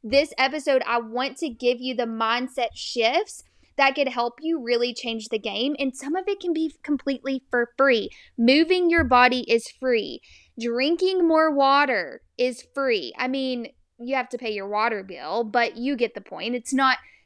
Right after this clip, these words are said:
hundreds of dollars a month for you to drink some more water.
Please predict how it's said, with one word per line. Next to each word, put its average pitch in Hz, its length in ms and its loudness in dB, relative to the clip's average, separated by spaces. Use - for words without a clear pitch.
hundreds 285 540 4
of 247 140 4
dollars 247 600 4
a 262 120 4
month 247 380 2
for 302 80 -6
you 294 180 4
to 277 120 -2
drink 269 360 -4
some 285 240 -2
more 247 260 -2
water. 233 720 -2